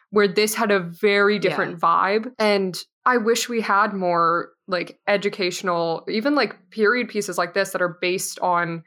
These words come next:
Speaker 1: like, true happenings from D coms.
Speaker 2: Well, because Disney Channel is, like, such a good, it's such a good medium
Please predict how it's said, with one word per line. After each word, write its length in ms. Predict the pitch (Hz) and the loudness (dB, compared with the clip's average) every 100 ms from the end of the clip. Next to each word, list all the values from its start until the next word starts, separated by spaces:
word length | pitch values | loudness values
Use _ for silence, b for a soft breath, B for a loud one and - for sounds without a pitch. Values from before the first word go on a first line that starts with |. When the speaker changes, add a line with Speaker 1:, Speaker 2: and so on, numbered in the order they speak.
| b b | b b
Speaker 1:
like, 280 | 180 180 - | -4 -2 -4
true 300 | - 220 202 | -2 2 2
happenings 920 | - 202 247 202 180 170 170 170 - _ _ - | 2 0 0 0 0 0 -4 -6 -12 _ _ 0
from 300 | 247 247 202 | 2 2 0
D 200 | 240 302 | 0 -2
coms. 580 | - - - - - _ _ _ 214 | -2 -8 -8 -12 -14 _ _ _ -2
Speaker 2:
Well, 280 | 220 - _ - 226 | -2 -2 _ -6 -2
because 380 | 277 320 330 - 208 | 0 2 0 0 -2
Disney 320 | 262 285 359 | 0 -2 -2
Channel 320 | 285 294 269 247 | -2 -2 -2 -2
is, 140 | 220 | -2
like, 140 | 214 | -2
such 280 | - 208 202 | -2 -4 -2
a 80 | 202 | -6
good, 600 | 170 175 185 190 185 - - - | -6 -4 -2 -2 -4 -8 -10 -2
it's 180 | 220 - | 0 0
such 220 | 269 269 | -2 -4
a 40 | |
good 220 | 233 247 | -2 0
medium 720 | 185 180 202 220 208 175 170 | 0 -2 -2 0 0 0 -2